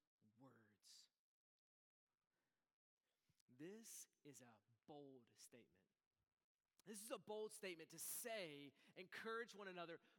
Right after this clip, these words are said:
with these words." 'Cause words can be empty, right? We say things all the time about, like, "Hey, put your money where your mouth is," or, "Make sure you walk the talk." If you're gonna say something, you better live it up and have action behind it.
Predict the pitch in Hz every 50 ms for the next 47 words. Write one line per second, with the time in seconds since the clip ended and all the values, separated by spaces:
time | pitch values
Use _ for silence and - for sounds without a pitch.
0 | - 143 156 202 220 226 233 233 - - - - - - - - _ - 147 156
1 | 208 214 208 208 202 202 190 160 - - - - _ _ _ _ _ _ _ -
2 | 160 190 202 190 170 139 120 - - - - - - - - _ _ _ _ _
3 | _ - _ - 247 240 180 185 196 262 320 349 339 - - 320 269 240 247 214
4 | 220 302 349 349 277 - 202 156 120 113 - - 190 240 294 339 330 - - -
5 | - - - - - 269 - - 339 330 330 320 294 262 214 262 - 247 277 294
6 | 302 269 254 - 226 233 233 226 214 180 214 214 214 175 - - - 190 190 180
7 | - - - - - 240 254 247 226 214 220 220 220 208 190 185 175 170 175 175
8 | 175 170 - 147 120 110 110 - - - - _ - - - 156 180 202 220 -
9 | - 233 247 214 214 202 185 170 196 208 214 208 196 - - - - - - -
10 | _ _ 185 180 - 202 208 175 135 - - - - - _ _ _ _ _ _
11 | _ _ _ _ - 202 214 254 233 202 - - - 233 233 269 269 - 294 -
12 | 277 233 220 214 233 247 220 196 175 165 165 185 202 226 247 254 233 226 226 226
13 | 196 - 175 165 180 196 190 - - 196 202 208 - - 208 190 175 165 156 175
14 | 175 165 151 131 117 -